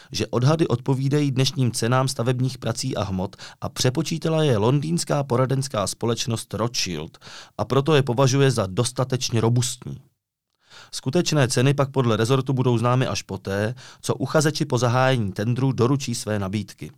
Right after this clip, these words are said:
Ministerstvo Jany Maláčové nechce,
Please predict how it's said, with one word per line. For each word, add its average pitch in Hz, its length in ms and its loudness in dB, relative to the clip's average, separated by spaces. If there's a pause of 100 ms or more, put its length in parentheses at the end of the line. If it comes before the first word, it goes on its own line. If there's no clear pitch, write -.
(1000)
Ministerstvo 165 560 0
Jany 151 180 4
Maláčové 143 500 4
nechce, 143 420 -2